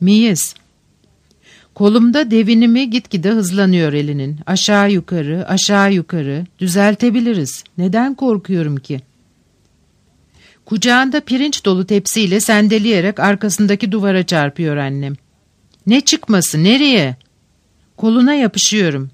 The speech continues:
"Gel otur önce şuraya." Öfkeyle çekiyor kendini. Terliklerini sürüyerek pencerenin önüne gidiyor, pirinç tepsisini hızla bırakıyor elinden.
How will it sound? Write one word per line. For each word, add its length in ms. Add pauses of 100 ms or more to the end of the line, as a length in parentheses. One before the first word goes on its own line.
(120)
"Gel 200
otur 300
önce 280
şuraya." 480 (800)
Öfkeyle 560
çekiyor 500
kendini. 540 (600)
Terliklerini 720
sürüyerek 600
pencerenin 580
önüne 320
gidiyor, 380
pirinç 380
tepsisini 580
hızla 360
bırakıyor 460
elinden. 560